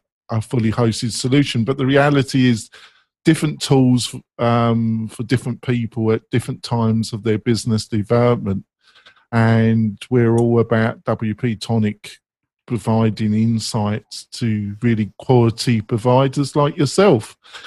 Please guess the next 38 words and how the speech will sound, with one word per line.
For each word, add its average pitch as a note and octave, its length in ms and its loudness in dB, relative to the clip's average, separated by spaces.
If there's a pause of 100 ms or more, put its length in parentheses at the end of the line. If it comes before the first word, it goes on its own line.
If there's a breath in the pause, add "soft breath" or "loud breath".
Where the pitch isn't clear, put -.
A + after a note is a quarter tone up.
(240 loud breath)
Um, D#3 400 2 (320 loud breath)
but F#3 200 4
another G3+ 380 4
thing E3+ 260 2
is, D#3 360 0
um, D3 360 6 (840)
what, A4+ 260 4 (480)
you F#3+ 100 2
know, E3+ 80 4
you've E3+ 220 4
been G3+ 160 6
doing A#3 200 6
this E3+ 220 6
a D#3 60 6
while, D3 340 6
you C3 220 6
and C3 120 4
your B2 260 4
team. C3+ 500 2
Is F3+ 260 0
there B3 160 2
any F3+ 340 4 (140)
couple, C3+ 640 0
um, B2+ 380 2
insights A#2+ 960 0
that B2 180 -4
you A#2 80 -8
can B2 140 -4
give A#2 200 -2
to - 100 -10
people A2 600 -4
that A#2+ 300 0 (560)
will B2 100 4
help B2 320 2
them A#2 380 2
develop A#2+ 540 0
a A#2 100 0
successful, G#2+ 1000 -2